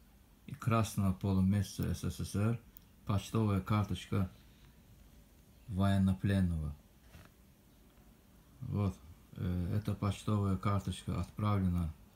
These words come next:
с Москвы в Венгрию от военнопленного. Мы здесь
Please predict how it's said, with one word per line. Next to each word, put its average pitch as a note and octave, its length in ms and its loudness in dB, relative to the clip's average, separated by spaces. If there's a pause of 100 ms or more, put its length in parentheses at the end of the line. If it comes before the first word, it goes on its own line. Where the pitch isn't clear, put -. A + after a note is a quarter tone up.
(680)
с - 200 -16
Москвы G2+ 720 2 (1200)
в F#2+ 80 -6
Венгрию F#2 680 4 (1700)
от F#2 200 -4
военнопленного. F#2+ 1080 2
Мы G2 200 2
здесь G2 320 0